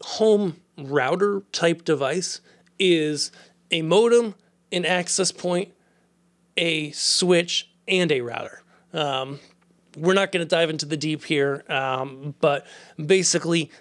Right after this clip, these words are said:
uh, a, a router separate from your home router for your show network can be really helpful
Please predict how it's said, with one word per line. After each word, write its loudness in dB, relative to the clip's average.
uh, -2
a, 0
a 0
router 2
separate 0
from 0
your 2
home 2
router -2
for 4
your 2
show 4
network -2
can -4
be -4
really 4
helpful 0